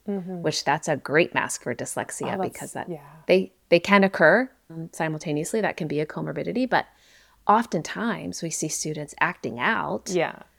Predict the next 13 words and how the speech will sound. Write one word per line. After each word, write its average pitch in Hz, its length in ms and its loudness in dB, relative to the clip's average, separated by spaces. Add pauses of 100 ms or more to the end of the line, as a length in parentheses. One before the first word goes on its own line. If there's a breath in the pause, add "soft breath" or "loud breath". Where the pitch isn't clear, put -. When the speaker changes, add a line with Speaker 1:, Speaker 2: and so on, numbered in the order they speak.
(420)
Speaker 2:
or 170 100 2
having 170 280 4
other 165 200 2
behaviors - 1040 -4 (180)
as 190 200 -2
a 185 40 -2
result 175 360 -4
of 165 100 -8
the - 100 -6
fact 170 300 -6
that - 200 -14
they 190 360 0
can't 202 340 -4